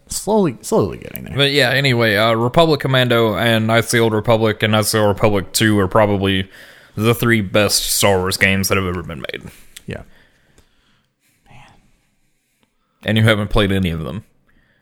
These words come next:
Speaker 1: No.
Speaker 2: Okay,
Speaker 1: Well,
Speaker 2: dude,
Speaker 1: I,
Speaker 2: Knights
Speaker 1: I
Speaker 2: of the Old Republic is just one of the best video games
Speaker 1: Sure,
Speaker 2: that's ever been
Speaker 1: sure.
Speaker 2: made, period.
Speaker 1: I remember, I remember I fired that up. But I think
Speaker 2: It's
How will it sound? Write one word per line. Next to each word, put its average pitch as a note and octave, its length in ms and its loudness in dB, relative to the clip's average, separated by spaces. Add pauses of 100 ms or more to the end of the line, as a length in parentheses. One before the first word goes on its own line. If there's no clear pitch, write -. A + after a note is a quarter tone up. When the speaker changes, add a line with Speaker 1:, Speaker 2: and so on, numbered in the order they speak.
(160)
Speaker 1:
No. G2 200 -4 (200)
Speaker 2:
Okay, A#2+ 320 -2
Speaker 1:
Well, A3 320 2
Speaker 2:
dude, D3 180 2
Speaker 1:
I, - 80 -6 (300)
Speaker 2:
Knights - 220 2
Speaker 1:
I - 20 -8
Speaker 2:
of - 40 -8
the G3 120 0
Old D#3 120 2
Republic C#3+ 480 0
is A#2+ 240 0
just B2 220 -2
one C3 160 2
of A#2+ 60 0
the A#2 80 0
best A#2 260 0
video A#2+ 200 0
games A2+ 220 0
Speaker 1:
Sure, G#2+ 160 2
Speaker 2:
that's B2+ 80 2
ever A#2 140 0
been A2 100 -4
Speaker 1:
sure. A#2 80 2
Speaker 2:
made, G2+ 240 0
period. A2 480 0
Speaker 1:
I E3 120 2
remember, G3+ 640 2
I D#3+ 60 -2
remember F3 800 0 (400)
I C#3+ 140 4
fired D3 480 0
that A2+ 200 0
up. - 240 -6 (2250)
But C#3 400 0
I B2 60 2
think D#3+ 280 0
Speaker 2:
It's - 560 0